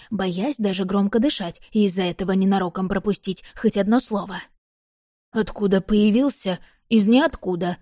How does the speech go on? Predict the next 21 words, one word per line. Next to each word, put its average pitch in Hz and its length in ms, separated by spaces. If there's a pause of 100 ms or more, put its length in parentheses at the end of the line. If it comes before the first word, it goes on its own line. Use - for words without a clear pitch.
(340)
Просто 196 400
вдруг 196 320
возник 220 420
перед 185 240
моим 180 240
взором. 175 460 (280)
Я 208 200
увидел 190 340
его 185 280
ноги, 202 400
спину, 226 540 (280)
а 214 100
потом 214 360
он 196 120
повернулся 202 580
ко 208 140
мне 196 160
лицом 196 460
и 175 40
замахнулся 202 600
мечом. 190 420